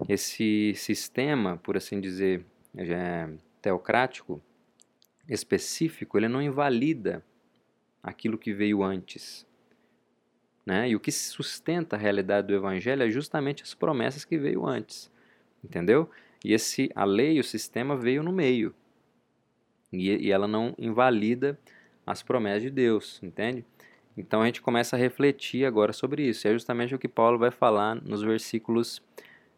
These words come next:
dezessete e dezoito. <clears throat> Olha lá, ó.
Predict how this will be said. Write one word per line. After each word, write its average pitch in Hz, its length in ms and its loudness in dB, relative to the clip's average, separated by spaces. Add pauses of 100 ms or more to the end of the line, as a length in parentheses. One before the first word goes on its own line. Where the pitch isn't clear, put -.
dezessete 117 720 2
e 107 40 -10
dezoito. 98 580 2 (200)
<clears throat> 107 280 -10
Olha 98 180 4
lá, 90 200 2
ó. 82 80 -4